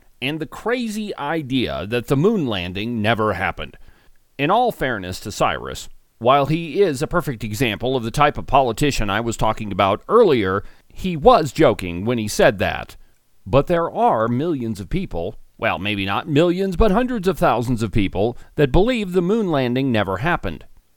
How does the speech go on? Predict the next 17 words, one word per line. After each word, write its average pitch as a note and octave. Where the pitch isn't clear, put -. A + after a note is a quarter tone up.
According C4+
to F#3
an C#3+
article B2+
on A#2
slate C#3+
dot A2
com, E2+
which D#3+
admittedly C3
is A2
not E2+
exactly A2
the A#2
most A2
credible A2+
source, G2+